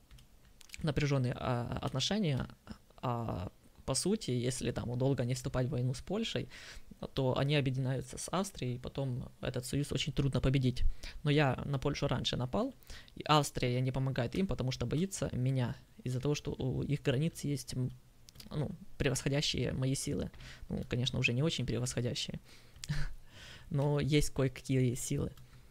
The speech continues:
Так, в Варшаве. В Варшаве у нас уже есть ребята. А, в Восточной Пруссии есть тоже. Нет, пока нету ребят. Но мы захватили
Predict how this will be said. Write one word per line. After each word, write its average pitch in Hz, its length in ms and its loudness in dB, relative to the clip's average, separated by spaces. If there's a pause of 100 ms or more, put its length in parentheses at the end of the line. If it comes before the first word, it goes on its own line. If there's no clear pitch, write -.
(840)
Так, 131 280 2
в 143 80 0
Варшаве. 135 460 4
В - 20 -2
Варшаве 175 420 4
у 139 80 2
нас 135 220 -2
уже 131 180 0
есть 127 420 -2 (260)
ребята. 196 680 4 (760)
А, - 500 -2
в - 480 -6 (120)
Восточной 143 480 0
Пруссии 131 420 2
есть 123 420 -2
тоже. 175 360 0 (360)
Нет, - 240 -4
пока 127 160 -4
нету 123 280 -4 (100)
ребят. - 320 -4 (2500)
Но 156 140 4
мы 160 100 6
захватили 135 640 2